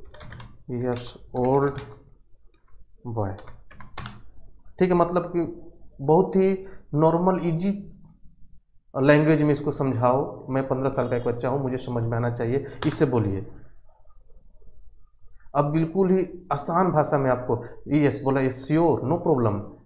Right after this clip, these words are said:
here a simplest version of the essay।" ठीक है, हालांकि मैंने ऐसे का spelling mistake किया था, फिर भी देखिए वो ऐसे लिख, लिख रखा बता रहा है। तो मतलब कि आपके, अ, बात को भी समझता है कि आप इससे क्या कहने वाले हैं। हालांकि देखिए ये भी मैं बताऊंगा आपको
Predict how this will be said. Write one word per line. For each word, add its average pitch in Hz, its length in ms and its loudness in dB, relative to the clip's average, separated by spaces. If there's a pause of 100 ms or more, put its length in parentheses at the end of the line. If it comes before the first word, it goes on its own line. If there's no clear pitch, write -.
(220)
here 156 180 8
a 156 80 4
simplest 156 560 2
version 139 300 2
of 117 120 -4
the 123 120 -2
essay।" - 320 -8 (1600)
ठीक 202 160 4
है, - 80 2 (360)
हालांकि 127 360 4
मैंने 170 220 2
ऐसे 151 260 -2
का 160 200 2 (100)
spelling 160 360 0
mistake 185 440 -2
किया 151 140 2
था, 117 200 -2 (380)
फिर 151 120 -2
भी 160 100 2
देखिए 147 280 0
वो 139 160 4
ऐसे 131 220 -2
लिख, 117 220 -4 (180)
लिख 120 160 -4
रखा 120 240 0
बता 117 180 0
रहा 117 100 0
है। 120 80 -6
तो 143 80 -4
मतलब 151 320 -2
कि 170 200 -2 (100)
आपके, 180 460 0
अ, - 560 -6 (500)
बात 151 340 2
को 160 80 0
भी 147 140 -2
समझता 135 400 -4
है 139 40 0
कि 135 100 0
आप 123 120 -2
इससे 120 240 -6
क्या 127 240 0
कहने 120 280 0
वाले 107 180 2
हैं। 101 80 -4
हालांकि 120 300 0
देखिए 151 220 0
ये 143 60 2
भी 156 100 -2
मैं 156 140 0
बताऊंगा 117 340 0
आपको 120 340 -2